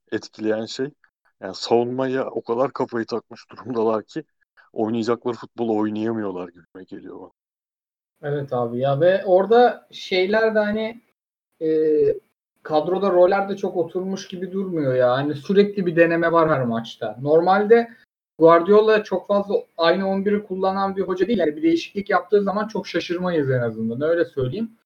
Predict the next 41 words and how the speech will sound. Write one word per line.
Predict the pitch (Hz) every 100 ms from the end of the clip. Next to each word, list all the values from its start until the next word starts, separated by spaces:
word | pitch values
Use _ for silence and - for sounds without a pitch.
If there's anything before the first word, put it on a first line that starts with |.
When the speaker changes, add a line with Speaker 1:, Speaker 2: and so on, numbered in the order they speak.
| _ _ _ _ -
Speaker 2:
Ama | 151 180 180
burada | 214 220 214
her | 247
maç | 240 240 233 220
bir | 185
başka | 180 170 226 220
bir | 196
deneme | 190 196 214
görüyoruz | 196 226 220 214 285 - _ _ _ _
ve, | 190 208 254 - _ _ _ _ _
e, | 160 165 156
oyuncuların | 190 180 196 202 220 233 240 233 233
aslında | 175 226 208 208
mesela | 208 208 214 208
ben | 208 202
şeyi | 208 214
bir | 202
tık | 208 220
ayırabilirim | 214 208 208 214 214 165
orada. | 147 135 127 - _ _ _ -
Ruben | 170 175 185
Dias'ı | 190 196 196
çok | 208 208 214
beğenmeye | 196 170 156 143
başladım | 139 139 156 180 269 - -
ama | 196 269 285 _ _ _ -
genelde | 175 196 214 226
gelen | 214 214 220
oyuncuların | 220 214 220 220 240 240
da | 214
böyle | 208 202
seviyesi | - 190 202 202 170
diğerlerinin | 190 190 190 190 190 196
çok | - 196
çok | - 190
üstünde | 190 - 196 185 196 190
değil. | 196 254 302
E, | 185 180 165
o | 202 190
yüzden | 214 208 214 220
de | 240 262